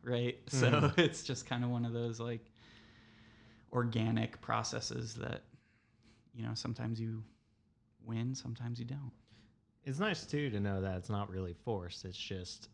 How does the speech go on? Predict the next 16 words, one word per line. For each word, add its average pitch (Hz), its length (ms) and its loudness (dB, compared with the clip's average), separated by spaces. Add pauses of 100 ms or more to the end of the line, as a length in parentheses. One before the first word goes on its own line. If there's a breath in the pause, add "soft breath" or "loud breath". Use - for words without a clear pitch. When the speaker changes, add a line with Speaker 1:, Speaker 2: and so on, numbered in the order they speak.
(140)
Speaker 2:
you 98 140 -4
know, 85 240 -6 (200)
it's, - 220 -6 (200)
like 104 220 -2
you 98 60 -4
said, 104 260 2
it's 98 140 0
organic. 101 600 2
It's - 320 -6
whatever 113 380 4
kinda 104 280 0
sifts - 360 0
through 107 320 2
the 98 140 2
employees' 110 540 2
minds 98 520 0